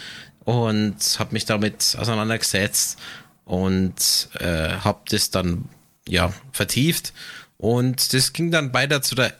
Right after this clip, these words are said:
allerersten Convention, zu der ich dann hingegangen bin. Das war die Lakeside First im Jahre zweitausendelf. Und bevor wir zu der ersten Convention kommen, würde ich sagen, Galax,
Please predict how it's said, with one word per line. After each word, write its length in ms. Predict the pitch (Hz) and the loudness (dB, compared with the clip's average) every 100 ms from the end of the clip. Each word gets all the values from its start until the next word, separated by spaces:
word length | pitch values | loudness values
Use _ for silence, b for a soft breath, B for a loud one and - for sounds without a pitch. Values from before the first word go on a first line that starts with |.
| - | -2
allerersten 880 | 120 123 117 107 104 - 113 107 107 - _ | 0 0 2 2 2 0 2 2 0 -6 _
Convention, 880 | - 107 104 107 143 - - 98 127 131 B B B B B - | -2 -2 2 2 2 0 2 2 2 -2 B B B B B -8
zu 120 | - | -4
der 160 | 98 101 | -2 0
ich 80 | 110 | 0
dann 100 | 98 | -2
hingegangen 440 | 101 127 127 110 | -2 0 0 0
bin. 160 | 104 107 | 0 -2
Das 100 | 104 | 0
war 100 | 104 | -2
die 140 | 98 95 | -2 0
Lakeside 460 | 113 156 156 131 | 0 2 0 0
First 540 | - 117 123 131 - - | 0 0 2 2 0 -2
im 340 | 110 110 104 92 | -2 0 0 -2
Jahre 600 | 101 95 107 113 110 104 | -2 0 2 2 0 -2
zweitausendelf. 960 | - 98 90 92 - 131 170 185 - - B B B B B B B - | -2 -2 0 -2 -2 0 0 0 -4 -8 B B B B B B B -2
Und 1080 | 139 139 135 139 131 131 - - - - - | 2 2 2 0 0 0 0 0 0 0 -2
bevor 300 | 147 139 151 | -2 0 2
wir 160 | 156 143 | 2 0
zu 100 | 139 | 0
der 120 | 131 | 2
ersten 220 | 156 156 | 0 0
Convention 400 | 143 147 180 151 | 0 2 2 0
kommen, 640 | 135 156 151 151 147 139 170 - - | 0 0 2 0 0 -2 -6 -12 -6
würde 220 | 135 143 | 0 2
ich 60 | 131 | 2
sagen, 640 | 110 117 131 123 127 117 | 0 2 2 2 -2 -2
Galax, 500 | 127 123 127 - - | 0 2 2 0 -2